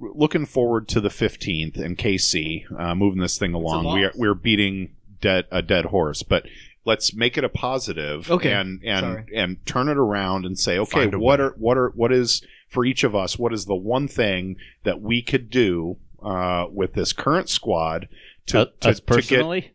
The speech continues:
Speaker 4: Or
Speaker 1: Well, no, I'm
Speaker 4: okay.
Speaker 1: but if, if you were, if, if you were in charge, king for a day,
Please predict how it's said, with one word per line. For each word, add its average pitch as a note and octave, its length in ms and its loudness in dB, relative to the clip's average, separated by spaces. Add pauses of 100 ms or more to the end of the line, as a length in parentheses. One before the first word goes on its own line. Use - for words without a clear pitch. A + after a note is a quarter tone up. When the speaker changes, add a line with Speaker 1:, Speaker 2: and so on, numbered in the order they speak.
(140)
Speaker 4:
Or - 80 -4
Speaker 1:
Well, B2 220 4
no, D#3 180 4
I'm C3 120 2
Speaker 4:
okay. A2+ 120 0 (180)
Speaker 1:
but A3 100 6
if, - 220 -4
if C3 220 -2
you C3 100 -2
were, B2+ 400 0
if, - 260 -10
if - 220 -4
you B2+ 80 2
were E3 160 2
in E3+ 80 -4
charge, G2+ 460 0
king A#2+ 200 -2
for D3+ 160 2
a C#3+ 80 0
day, F#2+ 360 0